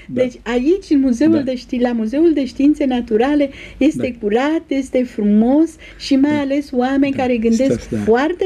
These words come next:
Speaker 2: bine și
Speaker 1: Da.
Speaker 2: care, unindu-și energiile,
Speaker 1: Da.
Speaker 2: uh, uh, va, va,
Speaker 1: Vor face
Speaker 2: uh,
Speaker 1: ceva.
Speaker 2: da Iașului încă o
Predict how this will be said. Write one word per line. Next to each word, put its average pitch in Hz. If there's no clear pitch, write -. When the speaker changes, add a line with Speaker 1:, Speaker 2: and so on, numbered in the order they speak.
Speaker 2:
bine 370
și -
Speaker 1:
Da. 277
Speaker 2:
care, 269
unindu-și 277
energiile, 247
Speaker 1:
Da. 220
Speaker 2:
uh, 226
uh, 202
va, 196
va, 196
Speaker 1:
Vor -
face 190
Speaker 2:
uh, 180
Speaker 1:
ceva. 123
Speaker 2:
da 262
Iașului 240
încă 247
o 208